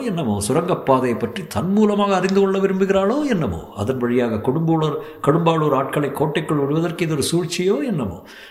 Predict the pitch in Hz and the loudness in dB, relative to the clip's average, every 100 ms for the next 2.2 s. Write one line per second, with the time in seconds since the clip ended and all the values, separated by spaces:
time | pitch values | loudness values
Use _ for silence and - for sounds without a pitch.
0 | - 139 135 120 117 123 120 113 104 120 | 2 4 4 2 0 0 0 2 2 2
1 | 131 107 139 170 - 120 107 101 104 170 | 2 2 2 0 0 0 0 -2 -2 -2
2 | 190 135 | -2 -4